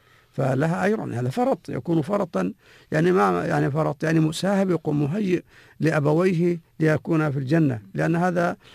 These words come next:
يعني، يعني، يعني، في، في، من أهل الله، من، يعني، من أهل الجنة قطعا كما، آه، ثبت ذلك. فهذا يكون سببا، يعني، ل-، ل-، لإدخال أبويه الجنة، ويسمى فرطا لأبويه، يعني، سابق ومهيئ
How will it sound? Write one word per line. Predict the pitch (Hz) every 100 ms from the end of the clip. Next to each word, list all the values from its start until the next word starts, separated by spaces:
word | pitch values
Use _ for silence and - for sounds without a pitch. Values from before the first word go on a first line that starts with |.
| - -
يعني، | 156 156 156 165 - - -
يعني، | 90 90 90 95 - 92 69 87
يعني، | 160 156 156
في، | 160 147 - 160
في، | 139 170 143 - - _
من | 147 170
أهل | 160
الله، | 165 151 165 156 156
من، | 151
يعني، | 170 - 151
من | 170
أهل | 196
الجنة | 196 160 233 156
قطعا | 202 190 156 120 -
كما، | 131 135 135 - - - -
آه، | 156
ثبت | 151 180 143 131
ذلك. | 139 143 147 131 143 131 131 - - _
فهذا | - 160 151 233 226 220 208
يكون | 185 180 - 185
سببا، | 160 220 190 180 190 214 - - - -
يعني، | 165 165 170 165 165
ل-، | 185 165 170 165
ل-، | 175
لإدخال | 170 165 - 196 175
أبويه | 175 165 175 190 151
الجنة، | 135 214 208 135
ويسمى | 131 139 - 190 180
فرطا | 160 214 185 185
لأبويه، | 160 151 151 135 160 139
يعني، | 143 160
سابق | - 190 208 180 160 151
ومهيئ | 139 135 214 214 175